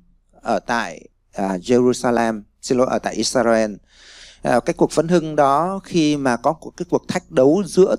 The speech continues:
tiên tri của vợ Ahab là những người thờ thần mặt trời với Eli là người thờ Đức Giê-hô-va theo niềm tin truyền thống. Và Chúa đã làm phép lạ khi họ có thách đấu với nhau là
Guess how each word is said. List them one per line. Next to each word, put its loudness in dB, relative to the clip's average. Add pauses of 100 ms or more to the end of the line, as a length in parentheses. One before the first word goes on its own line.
tiên 2
tri -2
của 0 (360)
vợ 2
Ahab -10 (960)
là 0
những -2
người 4
thờ 0
thần -6
mặt -6
trời 0 (600)
với 2
Eli 2 (420)
là -4
người -2
thờ 0
Đức -8
Giê-hô-va 2
theo 0
niềm 0
tin 0
truyền -4
thống. -2 (1600)
Và 2
Chúa 2
đã 0
làm 0
phép 0
lạ 0
khi 0
họ -2
có -2
thách -4
đấu 4
với -4
nhau 2
là 0